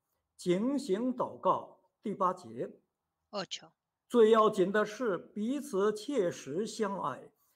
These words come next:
Speaker 1: 因为爱能遮掩许多的罪。第九节。
Speaker 2: Nueve。
Speaker 1: 你们要互相款待，不发怨言。第十节。
Speaker 2: Diez。
Speaker 1: 个人要照所得的恩赐彼此服侍，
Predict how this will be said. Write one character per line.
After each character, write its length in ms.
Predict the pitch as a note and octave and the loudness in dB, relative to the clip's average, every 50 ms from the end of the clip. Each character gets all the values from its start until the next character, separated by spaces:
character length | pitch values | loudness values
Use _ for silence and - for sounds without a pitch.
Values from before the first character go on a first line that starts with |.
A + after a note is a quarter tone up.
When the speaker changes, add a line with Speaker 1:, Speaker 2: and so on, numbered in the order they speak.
| _ _ _ | _ _ _
Speaker 1:
因 140 | - A#3 B3+ | 4 6 6
为 100 | B3 A3+ | 6 6
爱 300 | A3+ B3+ C4 B3+ A#3 A3+ | 6 6 6 6 6 4
能 280 | A3 A3+ A#3 C4 C4+ B3+ | 2 2 2 2 2 4
遮 200 | B3+ C4+ C4 C4 | 6 6 6 6
掩 180 | A3+ F#3+ G3 | 6 4 2
许 380 | F3 - - F3+ D#3 A#2 A2 A#2 | 0 -6 -6 -6 -6 -6 -8 -8
多 220 | - - G3+ G#3 | -6 -2 -2 -2
的 100 | G3+ D#3 | -2 -4
罪。 420 | - - G#3 F3+ B2+ G#2+ - - _ | -6 -6 -4 -4 -4 -6 -10 -10 _
第 140 | - A#3 - | -6 -6 -6
九 180 | - C3 A2+ A2+ | -6 -10 -12 -12
节。 360 | - A#2 G#2+ A2 C3 F3+ - - - _ - - _ _ _ _ | -14 -18 -10 -6 -6 -6 -6 -6 -12 _ -20 -20 _ _ _ _
Speaker 2:
Nueve。 420 | F#3 F#3 F3 E3 D#3 D3 D3 D#3 _ _ _ _ _ _ _ - _ _ _ _ _ _ - | -10 -8 -8 -8 -8 -10 -16 -20 _ _ _ _ _ _ _ -20 _ _ _ _ _ _ 2
Speaker 1:
你 80 | G3+ | 4
们 160 | G#3+ A3+ A#3+ | 6 6 8
要 200 | B3+ B3+ A3+ G#3 | 8 8 6 6
互 280 | F#3 - - C#4 A3+ G#3+ | 4 2 0 -2 0 0
相 340 | G#3 - A#3+ A3+ A3 G#3+ G#3+ | 0 2 2 2 2 0 -2
款 320 | - - G#3 D3+ F3 D#3 | 0 0 0 0 0 -2
待， 340 | - F#3+ E3 C3+ - - - - | -2 -2 -2 -2 -4 -12 -12 -6
不 140 | D4+ D4 C4+ | -4 -4 -4
发 440 | C#4+ - - B3 A#3 G#3+ G#3+ G#3+ | -4 -4 2 4 6 6 6 4
怨 340 | G#3+ A3 A3 F3+ C#3 A#2+ A#2 A2+ | 4 2 0 0 0 -2 -6 -10
言。 420 | A2 A#2 A#2+ C3 D#3+ G#3 G#3 G#3 - - _ | -12 -10 -8 -6 -6 -6 -6 -8 -10 -12 _
第 160 | - A#3+ F#3+ | -6 -4 -4
十 280 | - - - C#3+ E3 G3+ | -6 -6 -6 -6 -6 -6
节。 480 | - - A#2+ A2 G#2 B2 D#3+ - - - _ _ _ _ _ _ _ _ | -6 -8 -12 -10 -6 -4 -4 -6 -6 -10 _ _ _ _ _ _ _ _
Speaker 2:
Diez。 480 | - F#3 F3 D#3 D3+ - - - - - _ _ _ _ _ _ _ _ _ _ _ _ _ _ - | -10 -8 -8 -8 -10 -12 -14 -16 -18 -20 _ _ _ _ _ _ _ _ _ _ _ _ _ _ 4
Speaker 1:
个 180 | B3 A#3 A3 | 6 8 8
人 220 | F#3 G3 G3+ G#3+ A#3 | 8 8 8 8 6
要 160 | B3 A#3 A#3 | 6 4 6
照 460 | A#3+ B3 A3+ A3 G#3 G3 - - - - - _ _ _ | 6 6 8 8 6 6 4 0 -10 -20 -20 _ _ _
所 340 | - - - A3+ G3+ G3 G3+ | -12 -4 0 2 2 2 2
得 160 | G3+ A3 A#3+ | 2 2 2
的 100 | C4 A3+ A#3 | 2 2 2
恩 200 | C4+ C4 C4+ C4 | 2 2 2 0
赐 400 | C4 - C#4 C4+ G3+ - - - - | -4 -2 0 0 0 0 -2 -6 -6
彼 240 | G3 G#3+ B3+ D4 | -4 -2 -2 -2
此 280 | C4 - - F#3+ A3 A3 | -4 -4 -4 -2 -2 -2
服 260 | G#3+ F3+ F#3 A3 B3 | -4 -6 -8 -6 -6
侍， 440 | - - B3 G#3 E3 - - - | -6 -4 -4 -4 -4 -4 -6 -12